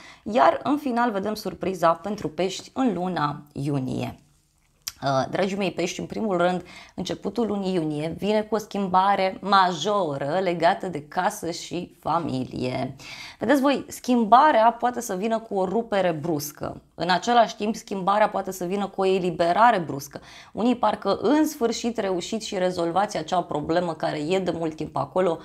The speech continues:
poate legată de o bancă, poate legată de niște acte. Pentru unii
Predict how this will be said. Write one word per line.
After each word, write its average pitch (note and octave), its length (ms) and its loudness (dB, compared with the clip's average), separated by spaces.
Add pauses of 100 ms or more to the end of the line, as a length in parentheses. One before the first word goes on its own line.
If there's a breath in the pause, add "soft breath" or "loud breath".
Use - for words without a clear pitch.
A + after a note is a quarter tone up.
(280 loud breath)
poate G3+ 240 4
legată E3 360 2
de D3 100 -2
o C#3+ 60 0
bancă, E3 580 0 (140)
poate F#3 300 0
legată E3 360 -2
de D3 80 -2
niște D3 340 -6
acte. E3+ 540 2 (140)
Pentru G3+ 300 0
unii F#3 420 -2